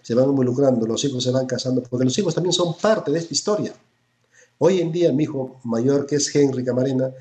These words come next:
él es el que administra el centro de servicio de, de,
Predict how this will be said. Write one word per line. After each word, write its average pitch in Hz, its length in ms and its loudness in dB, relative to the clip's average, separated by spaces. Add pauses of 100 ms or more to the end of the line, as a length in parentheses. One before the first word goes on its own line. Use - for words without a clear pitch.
(260)
él 139 160 2
es 139 160 0
el 123 160 -4
que 117 80 -6
administra 117 420 -6
el 113 60 -6
centro 127 240 -4
de 110 60 -2
servicio 117 360 -6
de, 104 300 -10
de, 95 320 -14